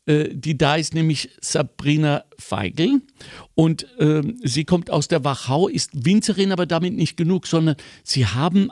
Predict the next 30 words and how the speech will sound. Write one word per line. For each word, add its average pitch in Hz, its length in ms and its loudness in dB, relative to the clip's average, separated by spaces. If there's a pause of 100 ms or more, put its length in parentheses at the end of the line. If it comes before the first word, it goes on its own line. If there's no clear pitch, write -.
(100)
eine 143 480 2 (1160)
Corporation, 113 720 0
könnte 117 200 -4
man 110 80 -2
fast 113 220 -2
sagen, 110 220 -2
nicht? 196 260 -2
Eine, 139 220 0
eine 127 220 2
Gruppe 240 460 2 (520)
gegründet, 190 800 2 (460)
äh, 147 140 2 (480)
die 175 340 0
sich 156 320 -2
aber 160 220 0
dann 160 320 -2
eben 135 380 2
nicht 208 280 0
die 135 500 0
Winzerinnen, 131 920 0 (100)
wie 117 120 0
es 107 80 0
vielleicht - 380 -8
auf - 140 -14
der - 160 -8
Hand 165 240 -2
läge, 120 340 0 (220)
genannt 131 400 2
haben, 196 280 0
sondern 151 680 0